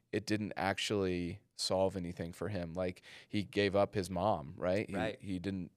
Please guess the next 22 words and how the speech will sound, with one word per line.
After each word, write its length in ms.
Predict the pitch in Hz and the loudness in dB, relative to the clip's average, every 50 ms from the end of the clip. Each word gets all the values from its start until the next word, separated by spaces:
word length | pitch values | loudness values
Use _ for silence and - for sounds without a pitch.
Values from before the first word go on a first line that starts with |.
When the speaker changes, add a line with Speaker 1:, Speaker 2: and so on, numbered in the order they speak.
| _ _ | _ _
Speaker 1:
he 60 | 110 | 0
wasn't 260 | 104 101 104 98 104 87 | 0 2 2 2 0 2
there 160 | 95 98 101 | 4 4 4
when 100 | 98 92 | 4 2
his 120 | 87 85 | -2 -2
mom 240 | 92 92 92 90 87 | -2 -2 -2 -2 -2
d-, 80 | 82 87 - | -4 -6 -4
was 120 | - 101 90 | -4 -6 -2
dead. 340 | - 90 92 95 - - - - - - | 0 2 2 2 0 -2 -10 -18 -12 -10
Speaker 2:
Mm-hmm. 340 | 110 101 95 - 107 107 110 | -10 -10 -8 -6 -4 0 0
Speaker 1:
Um, 460 | 104 98 95 95 92 95 95 - - _ - | 2 2 0 -2 -2 -4 -6 -8 -10 _ -4
you 80 | 107 | -2
know, 100 | 98 98 98 | 0 2 2
he 60 | 95 | 2
lost 400 | 85 92 95 95 92 - - - | 4 6 6 6 6 4 0 -2
one 120 | 101 98 | -2 -2
of 60 | 95 | 0
his 120 | 90 90 92 | -2 -4 -2
good 180 | - 98 90 | -2 -2 -2
friends, 560 | - - - 90 95 92 85 82 87 - - - 107 | -2 -2 0 0 0 0 -2 -4 -4 -4 -4 -6 -6
Speaker 2:
Mm-hmm. 280 | 95 - 107 104 110 117 120 - - | -14 -14 -12 -10 -10 -10 -12 -8 -2
Speaker 1:
and, 680 | - 104 101 98 95 90 87 85 85 - - - | 0 2 2 2 2 0 -2 -4 -4 -4 -6 -6